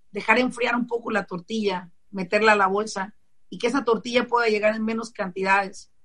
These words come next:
a aproximadamente más de doscientas cincuenta tiendas, eh, mi cliente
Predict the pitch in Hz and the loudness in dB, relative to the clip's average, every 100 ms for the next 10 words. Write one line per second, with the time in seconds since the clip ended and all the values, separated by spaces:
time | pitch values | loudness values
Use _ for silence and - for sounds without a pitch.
0 | - - _ 202 190 190 196 - 208 208 | -20 -20 _ 2 2 0 -12 -10 -8 -4
1 | 226 226 226 226 214 220 220 196 - 220 | -4 -6 -10 -6 -4 -6 -6 -10 -8 -8
2 | 233 226 190 180 196 202 190 214 220 233 | -8 -8 -6 -6 -2 -2 -2 -2 0 0
3 | - - - - - - - - 196 208 | -4 -16 -20 -20 -20 -20 -20 -6 6 8
4 | 208 202 196 - - - 214 - 254 254 | 10 6 0 -16 -16 -8 -8 -2 -2 -2
5 | 269 262 254 | 0 0 0